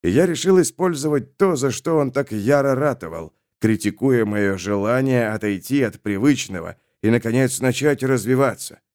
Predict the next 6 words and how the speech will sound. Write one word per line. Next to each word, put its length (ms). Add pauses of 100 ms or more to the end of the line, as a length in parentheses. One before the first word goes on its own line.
(200)
Старое, 540
но 160
крепкое 560
законодательство. 1000 (680)
Мои 240
юристы 680